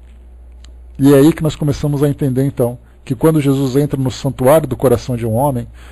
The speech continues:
como diz Emmanuel pra nós, modifica a nossa marcha inteiramente. Então, primeiro que nós simplesmente temos essa afinidade com Jesus. E quando nós falamos em afinidade, nós falamos assim, "Ele pensa dessa forma e eu também penso dessa forma."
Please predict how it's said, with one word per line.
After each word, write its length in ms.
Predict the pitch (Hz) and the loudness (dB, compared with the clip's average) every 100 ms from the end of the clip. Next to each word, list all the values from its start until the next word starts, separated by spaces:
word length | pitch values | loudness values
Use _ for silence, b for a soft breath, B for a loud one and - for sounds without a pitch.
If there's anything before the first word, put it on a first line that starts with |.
| b | b
como 180 | 127 120 | -6 -2
diz 180 | 131 131 | -2 0
Emmanuel 400 | 117 123 123 117 | 0 0 0 0
pra 200 | 117 113 | 0 0
nós, 400 | 147 151 - - B B B | 0 0 -4 -20 B B B
modifica 560 | 143 165 160 - 196 175 | 0 2 2 0 0 2
a 40 | |
nossa 220 | 156 - | 0 0
marcha 340 | 135 139 - 143 | 2 2 2 -2
inteiramente. 580 | 131 147 135 117 110 117 | -2 0 0 0 -6 -4
Então, 120 | 135 | -4
primeiro 360 | 175 151 180 | -2 2 2
que 100 | 185 | 0
nós 260 | 170 156 - B B B B | -2 -4 -6 B B B B
simplesmente 600 | - 233 214 151 170 170 | -4 0 0 2 0 0
temos 320 | 156 185 156 | 0 2 2
essa 220 | 156 - 151 | 0 2 0
afinidade 840 | - 165 151 127 151 139 113 110 - - - - - | 0 -2 2 4 4 4 0 -8 -12 -20 -20 -20 -18
com 100 | - | -8
Jesus. 300 | 120 120 117 | -2 -2 -2
E 40 | 113 | -4
quando 180 | 147 165 | -4 -2
nós 160 | 151 | 0
falamos 320 | 170 170 165 | 0 0 -2
em 80 | 151 | -2
afinidade, 760 | 135 - 135 110 120 156 110 110 B B B | -2 -2 -6 -2 2 2 0 -6 B B B
nós 200 | 139 139 | -2 0
falamos 320 | 165 151 147 | 2 2 4
assim, 280 | 147 - 139 | 2 0 -2
"Ele 160 | 143 151 | 0 0
pensa 460 | - 208 226 - | 2 2 4 2
dessa 240 | 147 - 135 | 0 0 -2
forma 540 | - 156 185 190 185 B B | 0 2 4 2 -2 B B
e 140 | 160 | 4
eu 120 | 202 233 | 4 4
também 340 | 233 196 202 | 2 2 2
penso 340 | - 226 214 | 2 2 0
dessa 240 | 131 120 113 | -4 -4 -6
forma." 380 | - 120 123 | -6 -6 -8